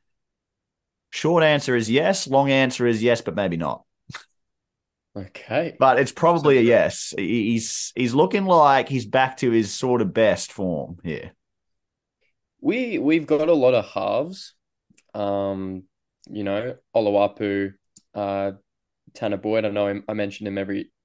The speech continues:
Speaker 2: single podcast, but he is fantasy relevant. Uh, Cleary's out. You have Mitchell Moses, Sean Johnson, Nicho Hynes. <sighs> Would you pick up Ponga as a half option? I know he's got the dual position, but would you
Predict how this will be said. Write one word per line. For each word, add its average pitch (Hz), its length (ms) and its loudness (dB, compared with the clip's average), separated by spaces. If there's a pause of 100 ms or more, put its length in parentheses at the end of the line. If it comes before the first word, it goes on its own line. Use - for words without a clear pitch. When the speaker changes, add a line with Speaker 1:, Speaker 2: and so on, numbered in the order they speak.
(160)
Speaker 2:
single 95 500 -10
podcast, 107 480 -4
but 104 120 -6
he 113 80 -4
is 113 100 -8
fantasy 98 720 -10
relevant. 98 360 -6 (360)
Uh, 113 100 0
Cleary's 131 360 -2
out. 117 240 2 (100)
You 107 120 -4
have 98 140 -2
Mitchell 101 220 -8
Moses, 104 460 -2
Sean 98 280 -8
Johnson, 98 600 -4 (480)
Nicho 98 320 2
Hynes. 113 500 0 (840)
<sighs> - 340 -18
Would 135 220 2
you 143 100 4
pick 160 240 -2
up - 220 2
Ponga 147 380 -2
as 117 200 -4
a 120 60 -2
half 107 420 -4
option? 107 400 -4
I 107 80 -2
know 117 200 -2
he's 123 100 -8
got - 160 -4
the 107 80 -4
dual 107 220 -6
position, 107 480 -8
but 104 180 -2
would 110 160 -6
you 104 300 -6